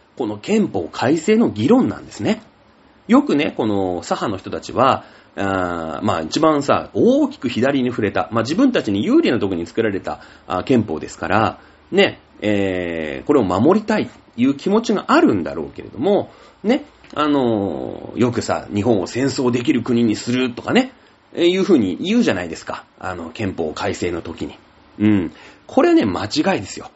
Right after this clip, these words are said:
あくまでも今回の憲法改正ってのは、これニュートラルなところに戻さないと、国が守れないよね。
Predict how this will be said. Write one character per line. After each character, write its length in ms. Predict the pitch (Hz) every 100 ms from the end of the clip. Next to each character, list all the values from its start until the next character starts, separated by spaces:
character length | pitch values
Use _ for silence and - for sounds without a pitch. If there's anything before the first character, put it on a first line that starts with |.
| _ _ _ _ -
あ 160 | 156
く 140 | 214 320
ま 120 | 233
で 100 | 117
も 140 | 117
今 220 | 117 196 208
回 180 | 175
の 100 | 185
憲 220 | 185 185 185
法 120 | 110
改 240 | 101 127 131
正 100 | 139
っ 40 |
て 100 | -
の 40 |
は、 40 | 151
こ 80 | 104
れ 80 |
ニ 140 | 101 202
ュ 220 | 349 392
ー 40 |
ト 120 | 370 247
ラ 120 | 226
ル 100 | 226
な 120 | 220
と 120 | 214
こ 140 | 208 254
ろ 80 |
に 100 | 285
戻 360 | 202 143 156 220
さ 120 | 262
な 160 | 247 196
い 100 | 147
と、 380 | - 294 202 - _ _ _ _
国 320 | - 120 208
が 120 | 254 147
守 420 | 85 82 113 240
れ 60 |
な 160 | 294 220
い 80 | 131
よ 100 | 120
ね。 200 | 190